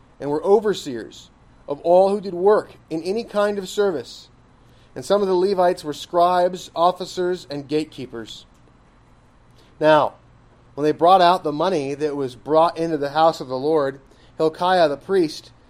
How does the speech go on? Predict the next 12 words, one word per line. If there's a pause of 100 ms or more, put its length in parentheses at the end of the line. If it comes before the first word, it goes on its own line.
(160)
found
the
book
of
the
law
of
the
Lord
given
by
Moses.